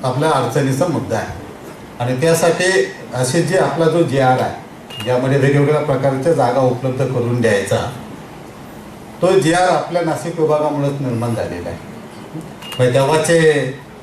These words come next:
ग्रामविकासचे अपर मुख्य सचिव राजेश कुमार साहेब आणि करवीर सर या दोघांशी आम्ही जेव्हा एकत्र चर्चा केली आणि मग आता यातून काय मार्ग काढायचा, जागा वेगवेगळ्या प्रकारे कशा उपलब्ध करता येतील,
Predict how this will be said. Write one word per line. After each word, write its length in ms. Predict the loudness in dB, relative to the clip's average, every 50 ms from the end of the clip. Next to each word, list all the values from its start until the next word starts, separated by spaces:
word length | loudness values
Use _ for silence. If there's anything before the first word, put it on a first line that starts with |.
| -18 -20 -20 -20 -20 -18 -16 -6 -2
ग्रामविकासचे 640 | 0 2 2 2 2 0 2 2 2 2 2 2 2
अपर 260 | 2 2 4 4 4
मुख्य 320 | 4 4 2 2 2 2
सचिव 360 | 2 2 0 -4 -4 -4 -4 -2
राजेश 240 | -2 -2 -2 -4
कुमार 280 | -4 -6 -4 -4 -4 -2
साहेब 240 | -2 -4 -4 -4 -6 -8 -12 -16 -16 -16 -16 -16 -16 -14 -10 -8
आणि 180 | -6 -6 -4
करवीर 320 | -2 0 0 2 2 2 0
सर 220 | 0 0 -2 -2 -4 -8 -12 -16 -18 -18 -18 -18 -18 -10 0 2
या 80 | 2 2
दोघांशी 520 | 4 2 2 4 4 4 4 4 4 4
आम्ही 240 | 2 2 2 2 2
जेव्हा 220 | 2 4 4 4
एकत्र 380 | 4 2 2 0 -2 -2 -2 -2
चर्चा 400 | -2 0 0 -2 0 0 0 0
केली 340 | 0 0 -2 -6 -8 -8 -10 -12 -14 -18 -18 -18 -18 -18 -18 -18 -18 -14 -8 -4
आणि 180 | -2 0 2
मग 180 | 2 4 4 2
आता 160 | 2 2 2
यातून 300 | 2 2 2 2 0 -2
काय 240 | 0 2 2 4 4
मार्ग 400 | 4 4 4 2 2 2 2 2
काढायचा, 360 | 2 2 2 0 2 0 2
जागा 320 | 2 4 2 2 4 2 2
वेगवेगळ्या 440 | 4 4 4 4 2 2 2 0
प्रकारे 500 | 0 0 0 0 2 2 0 2 0 0
कशा 140 | 0 2 2
उपलब्ध 440 | 2 2 2 2 2 2 2 2 0
करता 300 | 0 0 -2 -2 -2 -2
येतील, 560 | -2 0 -2 -2 -2 -2 -4 -4 -8 -12 -16